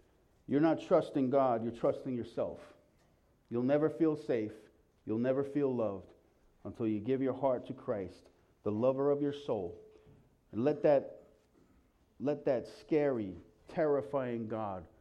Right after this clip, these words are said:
rule and reign over your life and grab you and hold you and say, "You know what? I'm scarier than anything that this world can bring." You know, we look at the presidential candidates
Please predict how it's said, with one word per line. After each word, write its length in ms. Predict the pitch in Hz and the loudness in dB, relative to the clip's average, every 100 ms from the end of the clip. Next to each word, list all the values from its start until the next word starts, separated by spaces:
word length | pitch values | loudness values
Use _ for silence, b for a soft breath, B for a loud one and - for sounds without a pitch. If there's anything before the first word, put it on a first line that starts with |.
| _ | _
rule 400 | 107 120 143 151 | -4 0 2 2
and 160 | 139 120 | 0 0
reign 240 | 131 135 | -2 -2
over 200 | 131 127 | -2 -4
your 140 | 135 135 | -2 -2
life 460 | 110 92 92 - - _ _ _ _ _ _ _ _ | -4 -6 -10 -18 -20 _ _ _ _ _ _ _ _
and 140 | 90 92 | -16 -6
grab 360 | 113 139 139 | 0 2 2
you 140 | 143 135 | 0 -2
and 80 | |
hold 400 | 123 151 151 127 | -2 0 0 0
you 220 | 101 123 101 | -4 -8 -8
and 100 | 98 - | -10 -6
say, 180 | 110 | -4
"You 160 | 104 107 | -4 -6
know 100 | 120 | -6
what? 340 | 123 135 131 - - _ _ _ _ _ | -4 -4 -6 -14 -20 _ _ _ _ _
I'm 180 | - 135 | -10 -8
scarier 720 | 127 - 147 131 123 117 113 | -10 -8 0 2 2 0 -4
than 160 | 104 101 - | -4 -8 -6
anything 480 | 139 135 135 131 107 | -4 -4 -4 -6 -4
that 160 | 95 | -6
this 180 | 113 - | -8 -8
world 540 | 110 113 117 107 101 - | -6 -2 0 -2 -4 -8
can 180 | 95 | -10
bring." 260 | 87 87 73 - - _ _ _ _ _ b b b b | -8 -10 -12 -16 -20 _ _ _ _ _ b b b b
You 60 | 147 | 4
know, 100 | 151 | 6
we 120 | 156 | 8
look 240 | 175 180 | 6 8
at 320 | 175 156 - | 10 10 8
the 160 | 147 135 | 0 0
presidential 760 | - 175 147 160 160 156 165 139 | 6 6 6 6 4 4 2 2
candidates 640 | - 151 147 127 113 - | 2 2 2 0 -2 -6